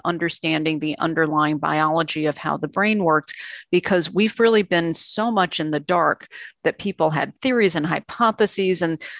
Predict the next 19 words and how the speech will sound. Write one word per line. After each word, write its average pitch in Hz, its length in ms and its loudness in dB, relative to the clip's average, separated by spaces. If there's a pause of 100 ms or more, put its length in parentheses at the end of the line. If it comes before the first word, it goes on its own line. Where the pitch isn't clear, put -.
they'd 185 160 6
waste 202 320 4
a 220 60 4
lot 180 240 4
of 175 160 0
energy 185 480 -2
doing 165 340 -2
the 151 80 -2
wrong 156 320 2
science 226 480 0
because 180 320 0
it 160 140 0
wasn't 170 480 -2
based 156 280 0
on 151 120 -2
that 147 220 -2
foundation 156 800 -2
of - 240 -4
really 165 460 0